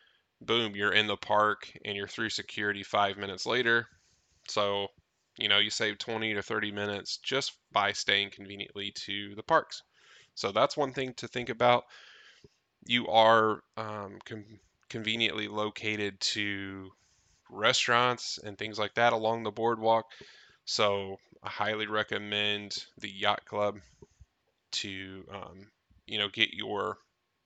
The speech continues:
mobile dining or even book some reservations while you're staying there. Jelly Rolls is a nice place there too to get some drinks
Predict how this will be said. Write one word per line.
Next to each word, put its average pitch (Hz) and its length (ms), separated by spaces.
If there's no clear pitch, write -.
mobile 120 320
dining 117 460
or 110 320
even 104 200
book 101 200
some 107 120
reservations 101 540
while 101 140
you're 98 100
staying 113 340
there. 120 280
Jelly 113 300
Rolls 113 280
is 104 120
a 110 80
nice 107 280
place 107 380
there 107 280
too 110 400
to - 80
get 110 140
some 101 160
drinks 110 480